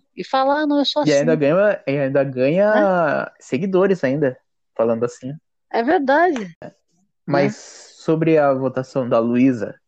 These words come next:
Speaker 2: eu achei precoce a votação dela. Não achei que ela deveria ter saído ainda nesse começo, porque ela renderia muito,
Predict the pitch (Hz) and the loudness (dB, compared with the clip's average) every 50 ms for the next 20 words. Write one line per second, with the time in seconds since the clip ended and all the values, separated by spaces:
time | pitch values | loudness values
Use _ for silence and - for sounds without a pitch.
0 | _ _ _ 139 143 147 147 - 170 160 156 - 156 143 - - 117 117 120 - | _ _ _ -2 -2 -2 0 0 -2 -2 0 0 -2 -2 0 0 0 0 0 -2
1 | - 117 110 110 107 - 107 - - 120 110 110 107 110 117 120 - - - 143 | -4 -6 -6 -6 -8 -8 -10 -6 -6 -6 -4 0 0 0 0 0 -2 -6 -4 -2
2 | 147 156 190 208 190 - - 147 131 127 - 120 117 117 127 120 117 113 117 117 | -2 0 0 -2 -2 -2 -2 -2 -2 0 0 -2 0 0 0 0 0 0 0 0
3 | 120 - 120 117 - 120 113 117 120 120 - - - - - - _ - - 120 | -2 -4 -6 -6 -2 -2 -2 -2 -2 -6 -10 -12 -20 -20 -20 -20 _ -10 -8 -6
4 | 135 170 185 190 175 165 160 156 - - 143 127 117 110 113 135 - - - _ | -4 -2 -2 -2 -2 -2 -4 -6 -6 -6 -6 -4 -2 -2 -4 -4 -6 -10 -20 _
5 | _ _ _ _ _ _ - 147 - 151 127 139 139 143 147 143 143 143 135 139 | _ _ _ _ _ _ -20 -8 -4 -2 -2 0 0 0 -2 0 0 0 2 2
6 | 139 143 143 - _ _ - 143 139 143 143 143 139 123 113 110 _ _ - 104 | 0 0 -2 -8 _ _ -12 -10 -8 -4 -2 0 0 -2 -4 -8 _ _ -16 -16